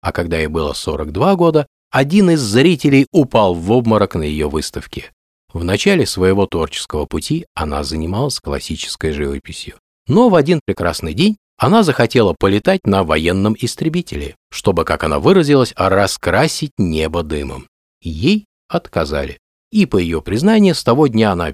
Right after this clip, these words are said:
перестала заниматься живописью и обратила свой взгляд на то, что вокруг нее, и начала это использовать в своем творчестве. Свой первый перформанс она задумала еще в девятнадцать лет в Белградской галерее молодежи.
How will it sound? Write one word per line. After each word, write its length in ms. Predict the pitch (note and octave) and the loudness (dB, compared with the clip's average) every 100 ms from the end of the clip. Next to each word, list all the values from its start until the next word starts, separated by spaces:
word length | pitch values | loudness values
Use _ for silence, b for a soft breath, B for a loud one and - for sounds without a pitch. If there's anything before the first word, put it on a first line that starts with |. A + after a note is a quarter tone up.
| - | 0
перестала 680 | D3+ D3+ B2+ - A2 F2 D2+ | 2 2 0 -2 0 0 -2
заниматься 680 | D2+ D#2 D2+ C#2+ - C2+ C#2+ | -4 -4 -4 -4 -6 -8 -4
живописью 720 | E2+ E3 G3 - E3 F3 E3 - - | 2 2 2 0 -4 -2 -2 -4 0
и 140 | A3 | 2
обратила 540 | E3+ G#2+ G#2 - A#2 F2 | 4 4 2 2 0 0
свой 260 | - F#2 | -2 -2
взгляд 420 | D#2 E2 D#2 C#2+ | -2 -2 -4 -4
на 120 | D#2+ C#2+ | -6 -2
то, 260 | - G#3+ - | 0 0 -2
что 340 | - - G2 | -12 -4 -2
вокруг 420 | G2+ D2+ D#2+ - | -2 -4 -8 -8
нее, 360 | D#2 D2 C#2 C#2+ _ - | -8 -8 -8 -12 _ -6
и 160 | D#3+ E3 | -2 0
начала 520 | F#2+ - - D#2 E3 | -2 -4 -6 -4 -2
это 280 | F#3+ F3 E3+ | -2 -4 -6
использовать 600 | - D#3+ D3 C#3 C3+ B2+ | -4 -4 -4 -2 -4 -6
в 60 | |
своем 460 | - D2 D2 E2+ F#2 | -8 -6 -4 -4 -6
творчестве. 640 | D2 C2+ - - - C2+ - _ _ _ - | -6 -8 -8 -14 -14 -14 -16 _ _ _ -6
Свой 260 | - F#3 | -2 0
первый 360 | - D3 G#2+ D#2 | 2 2 2 0
перформанс 560 | F#2 G2+ G3+ G#3 E3+ | -4 -2 0 0 -2
она 200 | F#2+ F#2+ | -4 -2
задумала 480 | E2+ E2 F#2 D#3 C3+ | -2 -2 -2 -2 -2
еще 260 | E2+ - G#2 | -4 -6 -6
в 40 | |
девятнадцать 640 | F2+ E2 E2+ E2 - - - | -4 -4 -4 -6 -8 -10 -4
лет 200 | F3 D#3+ | -2 -2
в 100 | F#2 | -2
Белградской 720 | G2 F#2+ F2 F#2+ A2+ - - | 0 0 0 0 -2 -6 -4
галерее 520 | G#2 F2+ D#2+ D#2 D2 D2 | -2 -2 -2 -4 -6 -6
молодежи. 600 | D2+ D2+ C#2+ C2+ B1 | -4 -6 -4 -6 -8